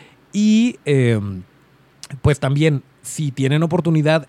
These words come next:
este fin de semana, acuérdense que es muy importante cuando abre, como dicen los amigos, eh, chicanos, cuando se estrena una película, es bien importante el primer fin de semana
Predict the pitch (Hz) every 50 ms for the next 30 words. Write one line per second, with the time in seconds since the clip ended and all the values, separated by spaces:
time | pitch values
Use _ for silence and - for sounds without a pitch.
0 | _ - 143 156 143 - 156 - - 147 143 143 - 127 117 123 139 143 - -
1 | - - 147 175 196 175 156 151 143 165 135 143 151 160 202 226 240 220 180 170
2 | 147 - - 143 139 135 123 104 78 - _ _ _ _ _ - _ _ _ _
3 | _ _ - 127 127 120 123 127 120 117 120 117 117 117 117 117 113 120 123 -
4 | _ _ _ _ _ _ _ _ _ - 151 160 165 156 147 123 107 92 - _
5 | _ _ _ _ _ _ _ _ - 92 92 95 98 107 113 120 127 127 131 127
6 | 120 113 104 107 - _ - 120 107 107 101 - 110 98 107 117 123 120 120 120
7 | 113 107 - 113 110 95 87 82 80 78 76 78 80 95 104 - _ _ _ _
8 | - 127 110 - 139 135 123 110 110 135 - - _ - - - - - 120 120
9 | - _ - 139 139 139 139 139 139 143 135 117 143 135 - - - 220 233 254
10 | 220 220 202 190 185 180 - - 143 143 151 147 - - 123 113 107 110 147 -
11 | - _ _ _ _ _ _ _ _ _ _ - - 160 156 151 151 147 143 151
12 | 165 170 165 180 185 165 180 165 147 - 175 165 131 131 151 147 - - 135 120
13 | - 120 113 110 120 127 127 123 - 143 131 131 135 - - 113 113 104 95 160
14 | - -